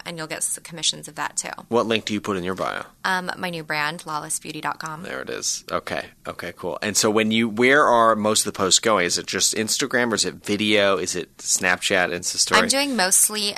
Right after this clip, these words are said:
Speaker 1: Instagram and Insta Story. I've given up on Snapchat 'cause
Speaker 2: Why?
Speaker 1: now that,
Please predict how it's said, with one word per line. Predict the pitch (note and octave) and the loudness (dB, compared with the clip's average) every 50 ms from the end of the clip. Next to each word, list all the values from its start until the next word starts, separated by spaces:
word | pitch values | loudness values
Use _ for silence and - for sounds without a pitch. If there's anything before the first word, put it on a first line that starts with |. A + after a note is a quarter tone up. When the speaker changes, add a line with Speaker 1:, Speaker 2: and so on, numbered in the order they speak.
| - _ - | -8 _ -10
Speaker 1:
Instagram | - - F#3+ F#3 - - F#3+ F3 F#3 F3 E3 E3 E3 | -10 -4 0 0 0 0 0 -2 -2 0 0 0 -2
and | D#3 - - | -4 -4 -4
Insta | E3 E3 - - F3 | -2 0 0 2 4
Story. | E3+ - - - E3+ D3+ D3 D3+ D#3+ D#3 | 4 4 4 4 2 0 0 0 0 -2
I've | D#3+ - | -2 -2
given | - E3+ E3+ G3 | -2 -4 -2 0
up | F#3+ F3+ - | -2 -2 -2
on | E3 D#3+ D#3+ | -4 -4 -2
Snapchat | - - D#3 B2+ A#2+ - - F#3 - - | 0 0 0 0 -2 -4 -4 -4 -4 -2
'cause | - G3+ | 2 4
Speaker 2:
Why? | G#3 G3+ F3+ | 6 6 6
Speaker 1:
now | E3 E3+ F3 | 6 4 2
that, | F#3 - - | -2 -6 -8